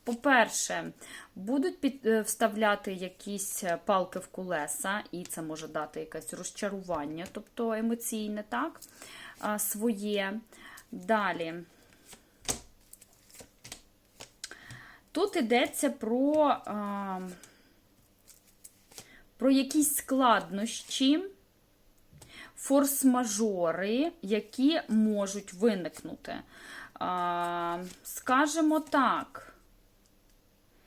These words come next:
ситуація з можливостями може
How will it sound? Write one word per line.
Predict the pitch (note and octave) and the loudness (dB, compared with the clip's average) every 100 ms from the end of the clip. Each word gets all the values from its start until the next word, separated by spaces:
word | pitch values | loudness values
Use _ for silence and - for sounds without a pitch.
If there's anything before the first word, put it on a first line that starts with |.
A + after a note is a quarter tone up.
| - - - | -20 -20 -14
ситуація | - - C4+ D#4+ D#4+ F#4+ F#4+ - E4 D#4 | -6 0 2 4 6 6 4 0 4 4
з | C#4 | 8
можливостями | C#4 C#4 C4 C4+ E4+ E4+ G#3 - - F3+ D#3+ D3+ D3+ C#3 - _ _ _ _ _ _ _ _ _ _ _ - - - A3 | 8 8 6 4 4 6 2 0 -6 -8 -6 -8 -8 -12 -20 _ _ _ _ _ _ _ _ _ _ _ -20 -20 -4 4
може | C4 C4 C#4+ C#4+ C4+ B3 | 4 4 4 4 6 4